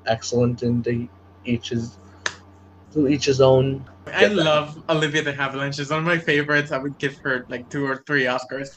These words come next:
Speaker 2: whatever, but that, like, there's not even a competition for me. Like, Celia Johnson
Speaker 1: Oh,
Speaker 2: is,
Speaker 1: yeah.
Speaker 2: like, way above everyone else that year.
Speaker 1: Yeah, I look forward to seeing that movie.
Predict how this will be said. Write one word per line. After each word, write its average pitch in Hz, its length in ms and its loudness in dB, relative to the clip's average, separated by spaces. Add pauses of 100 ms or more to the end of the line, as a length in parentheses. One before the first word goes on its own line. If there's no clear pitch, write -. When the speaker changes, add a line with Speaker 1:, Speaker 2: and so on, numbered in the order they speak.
Speaker 2:
whatever, 123 500 -4
but 131 200 -6
that, 123 400 -2
like, 143 260 -4
there's 143 200 -4
not 143 180 -4
even 127 220 -6
a 120 40 -8
competition 127 760 -8
for 123 160 -6
me. 127 280 -8 (300)
Like, 127 180 -8 (320)
Celia 147 300 -2
Johnson 139 300 -2
Speaker 1:
Oh, 131 40 -2
Speaker 2:
is, 127 60 -4
Speaker 1:
yeah. 123 60 -2
Speaker 2:
like, 123 140 -6 (260)
way 151 320 2
above 139 320 -4
everyone 135 380 -4
else - 280 -12
that - 260 -10
year. - 220 -12 (1500)
Speaker 1:
Yeah, - 200 -10 (100)
I 196 60 8
look 220 200 8
forward 127 160 10
to 120 60 4
seeing 107 180 0
that 107 120 -4
movie. 107 280 -4